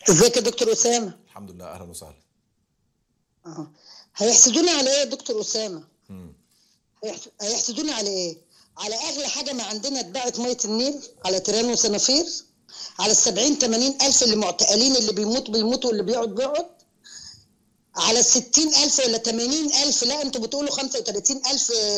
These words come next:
Speaker 1: تحت خط الفقر. لا يا دكتور اسامه، ده فوق الخمسة وتمانين في المية من تحت الفقر في ال-، في مصر.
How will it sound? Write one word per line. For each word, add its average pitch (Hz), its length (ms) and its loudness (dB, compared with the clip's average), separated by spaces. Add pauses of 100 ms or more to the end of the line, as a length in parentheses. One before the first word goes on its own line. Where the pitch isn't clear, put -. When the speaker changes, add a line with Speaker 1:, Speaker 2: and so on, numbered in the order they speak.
Speaker 1:
تحت - 200 -8
خط 240 260 -8
الفقر. 190 380 -4 (320)
لا 262 140 -2
يا 226 580 -2
دكتور 202 360 -6
اسامه، 240 340 0
ده 196 120 -4
فوق 311 160 2
الخمسة 277 420 2
وتمانين 208 640 -2 (240)
في - 120 -2
المية 294 460 0
من 226 220 -4
تحت 247 240 -4
الفقر 233 380 0
في 190 100 -2
ال-، 175 640 -4 (360)
في 220 140 4
مصر. - 500 0